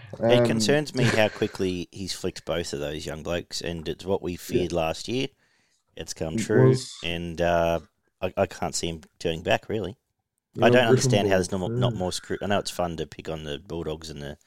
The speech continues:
Speaker 1: Tigers, but I actually don't know how there's not more scrutiny on this team.
Speaker 2: Yeah, absolutely no idea myself either. Um, but as we've mentioned, we could understand Bird possibly hanging in for another week or two at five eight 'cause he does have something to offer. But I don't think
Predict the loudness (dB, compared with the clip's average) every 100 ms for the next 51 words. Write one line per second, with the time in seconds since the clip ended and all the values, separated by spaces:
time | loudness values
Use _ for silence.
0 | _ _ _ -4 0 0 0 -6 -2 -4
1 | -2 -4 -2 -6 -6 -8 -8 -8 -10 -10
2 | -10 -8 -8 -6 -8 -8 -10 -10 -6 -8
3 | -8 _ _ _ _ _ _ _ _ _
4 | -2 -2 -2 -16 -4 -2 -2 4 4 4
5 | 2 2 4 4 6 6 6 2 4 4
6 | 6 4 4 0 -6 -6 -2 -2 -4 -12
7 | 2 4 4 2 _ _ _ -20 -18 -14
8 | -14 -14 -16 4 6 8 8 8 8 6
9 | 2 2 2 4 4 4 2 2 6 10
10 | 8 8 2 2 0 0 2 2 2 0
11 | 0 0 2 4 6 6 6 2 2 0
12 | 2 2 6 6 4 2 -4 -2 0 0
13 | 2 -2 0 0 0 0 0 0 0 2
14 | 2 4 2 0 -6